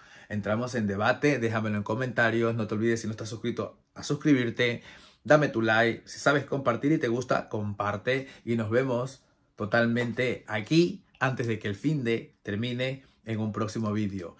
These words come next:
Y a ti, que me has escuchado,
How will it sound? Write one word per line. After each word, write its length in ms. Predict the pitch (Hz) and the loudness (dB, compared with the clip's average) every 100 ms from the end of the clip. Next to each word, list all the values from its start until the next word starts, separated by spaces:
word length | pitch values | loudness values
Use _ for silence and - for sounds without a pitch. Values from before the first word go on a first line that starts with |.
| - | -4
Y 120 | 120 160 | 6 8
a 120 | 160 | 8
ti, 400 | 170 160 - - _ _ _ _ _ _ _ | 6 6 0 -12 _ _ _ _ _ _ _
que 140 | - 92 | -8 -6
me 80 | |
has 120 | 104 139 | -4 -4
escuchado, 800 | - 147 151 131 127 131 - | -2 4 6 8 6 0 -6